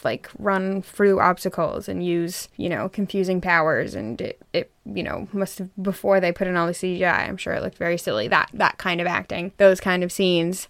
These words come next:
Then watching it again, having the realization of, "Oh, well, we're gonna sort of reset this again because Loki has figured out,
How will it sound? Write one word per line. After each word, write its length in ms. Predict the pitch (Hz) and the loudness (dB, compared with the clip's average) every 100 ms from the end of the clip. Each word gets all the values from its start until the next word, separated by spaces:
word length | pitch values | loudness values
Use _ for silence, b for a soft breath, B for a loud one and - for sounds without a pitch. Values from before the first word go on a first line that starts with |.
| _ | _
Then 220 | 220 262 | 4 6
watching 360 | 247 233 226 220 | 8 6 2 0
it 120 | 185 | 0
again, 800 | 165 - 330 240 87 104 226 220 - _ _ _ _ _ - | -2 2 4 6 2 -2 -4 -6 -12 _ _ _ _ _ 2
having 640 | 190 165 160 127 - 196 - _ _ - | 4 4 2 -2 -2 -6 -10 _ _ -2
the 320 | 170 - - b b b _ | -2 -2 -6 b b b _
realization 760 | 196 180 156 156 135 - 113 - | 2 2 2 -2 -2 -2 -4 -2
of, 400 | - 180 139 - _ _ | 0 0 0 -4 _ _
"Oh, 760 | 254 240 180 170 165 165 190 - _ _ _ _ _ _ _ _ _ _ - | 10 12 12 10 8 4 0 -4 _ _ _ _ _ _ _ _ _ _ -12
well, 540 | 202 180 107 - 67 - | 4 4 6 2 0 -2
we're 160 | 196 | -2
gonna 320 | 196 202 202 196 | 2 2 2 0
sort 260 | - 185 | 0 2
of 140 | 180 185 | 2 -2
reset 760 | 180 190 180 - - 180 - - | -2 0 0 -4 4 4 4 -2
this 220 | 175 - | -4 -2
again 520 | 185 185 185 - 69 | -2 2 2 2 -2
because 800 | 196 - 202 160 - - - - b b b b b | -6 -2 2 2 2 -4 -10 -16 b b b b b
Loki 340 | 208 208 196 196 | 2 2 4 0
has 180 | 190 - | 0 0
figured 280 | 185 175 | -2 0
out, 420 | 165 151 147 107 | 2 2 2 0